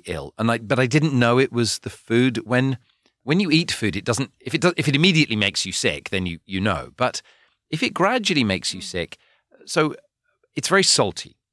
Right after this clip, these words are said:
Speaker 1: As it's, here's the vicious cycle. You eat the salty food, you overeat it because it's, you know, addictive. So you go to bed and you're kind of full but unsatisfied and you're thirsty 'cause you've eaten salt. So you drink loads of water before bed. Now, if you're a man north of forty, you then are up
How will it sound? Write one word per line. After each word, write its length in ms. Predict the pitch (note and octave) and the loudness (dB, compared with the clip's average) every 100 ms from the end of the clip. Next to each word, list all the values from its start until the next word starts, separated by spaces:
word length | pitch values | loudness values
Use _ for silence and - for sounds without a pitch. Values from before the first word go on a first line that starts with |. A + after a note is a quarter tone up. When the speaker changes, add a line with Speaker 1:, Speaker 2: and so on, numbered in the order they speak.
| _ _ _ - | _ _ _ -4
Speaker 1:
As 140 | C#3 - | -2 -2
it's, 240 | - C3+ | -8 -4
here's 300 | F3 B3+ A3+ | 2 4 4
the 80 | E3+ | 4
vicious 340 | C3 A2 F#2 | 2 0 -2
cycle. 340 | - C2+ - - _ | -6 -8 -14 -20 _
You 180 | C3+ E3 | 0 2
eat 200 | G3 C#3 | 2 -2
the 60 | |
salty 340 | C3 B2 A2 G#2+ | 0 2 0 -4
food, 180 | E2+ | -8
you 120 | E2+ A#2 | -6 0
overeat 560 | C#3 C3+ A#2+ F2+ - | 2 2 2 0 -4
it 100 | D#2 | -12
because 220 | - F2 D#2 | -12 -12 -12
it's, 260 | - - _ _ _ _ | -14 -18 _ _ _ _
you 100 | - | -12
know, 100 | D2+ | -12
addictive. 480 | C2+ F2 F2+ - D2 _ _ _ _ | -10 -8 -8 -8 -20 _ _ _ _
So 180 | - C#3 | -6 0
you 80 | D3 | 4
go 160 | G3 | 6
to 80 | G#3 | 4
bed 240 | A2 F#2+ F2+ | 4 0 0
and 120 | G#2 | -6
you're 100 | G#2 | -6
kind 220 | - D#3 | -6 -6
of 60 | C3+ | -6
full 520 | - - B2+ C3+ C3+ | -8 0 4 4 4
but 180 | G2+ - - | 0 -4 -6
unsatisfied 960 | A2+ G#2 - A#2 A#2 A#2 - G#2 G2 F2 | -4 0 0 0 -4 -8 0 2 2 -2
and 80 | G2 | -10
you're 100 | F2 | -12
thirsty 520 | - B2 A#2 - G#2+ | -8 0 0 0 -8
'cause 160 | F#2 E2 | -12 -14
you've 100 | G#2+ | -12
eaten 160 | D#2 | -12
salt. 300 | F2 - D#2 | -12 -8 -8
So 120 | - F#2+ | -8 -16
you 40 | |
drink 260 | D#2 A2+ - _ | -6 -6 -6 _
loads 220 | F2+ F#2+ | -4 -2
of 100 | F2+ | -2
water 240 | F2+ G2+ F2 | 0 0 -2
before 300 | E2 - D2 | -12 -14 -12
bed. 200 | D2+ D#2 | -12 -8
Now, 120 | F#2 | -4
if 140 | G2 - | -4 -2
you're 120 | F#3+ | 0
a 40 | |
man 380 | F#2 F#2+ F#2 E2+ - | 0 0 -2 -6 -12
north 240 | F2 D#2 | -18 -18
of 60 | - | -14
forty, 540 | - D3 - D#2+ G#2+ - - _ | -2 0 0 -6 -10 -12 -20 _
you 120 | G2 | -6
then 300 | F#2 G2 F2+ - | -2 0 -2 -4
are 100 | F2+ | -4
up 140 | E2 | -4